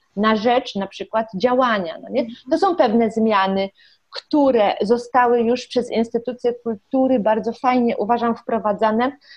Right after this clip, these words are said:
w kwestii myślenia, y, o wprowadzeniu dzieci na przykład. Bo ja, y, do momentu, przyznam, że do tego czasu pandemii, y, byłam przekonana,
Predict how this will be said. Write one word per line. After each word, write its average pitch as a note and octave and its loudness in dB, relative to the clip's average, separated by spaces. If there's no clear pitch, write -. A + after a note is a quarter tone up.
w - -20
kwestii B3+ 0
myślenia, A3+ 0
y, G3+ 0
o - 0
wprowadzeniu A#3 2
dzieci C4+ 0
na D#3 -6
przykład. - -8
Bo A3+ 4
ja, G#3+ 2
y, F#3+ 2
do A#3 0
momentu, A3+ 2
przyznam, A3+ 2
że A3 2
do A#3 4
tego A3+ 2
czasu B3 0
pandemii, G#3+ 2
y, F#3+ 4
byłam A3+ 2
przekonana, G#3+ 2